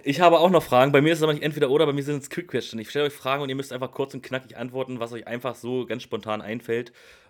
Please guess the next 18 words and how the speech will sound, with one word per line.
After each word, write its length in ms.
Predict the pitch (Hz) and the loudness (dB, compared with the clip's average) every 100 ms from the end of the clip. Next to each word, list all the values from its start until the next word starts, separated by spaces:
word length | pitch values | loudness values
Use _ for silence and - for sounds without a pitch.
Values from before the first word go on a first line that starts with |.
| _ | _
Und, 580 | 123 127 131 127 - _ _ _ _ - | -4 -4 -4 -10 -18 _ _ _ _ -14
obwohl 180 | 110 | -6
die 80 | 139 | -6
Frage 300 | - 123 123 | -6 -6 -6
ist 100 | 127 | -8
nicht 120 | 123 | -12
kurz 180 | - 117 | -10 -10
und 80 | 117 | -10
knackig, 320 | 117 117 120 | -10 -10 -10
aber 120 | 110 113 | -12 -10
Enes, 280 | 127 123 | -10 -12
ich 140 | 117 - | -14 -18
beginne 240 | 107 113 | -12 -10
auch 100 | 110 | -10
bei 140 | - 107 | -8 -8
dir. 300 | 113 123 131 _ _ _ _ _ _ | -6 -8 -10 _ _ _ _ _ _
Ihr 160 | 123 120 | -8 -4
habt 320 | 147 - - | -4 -6 -20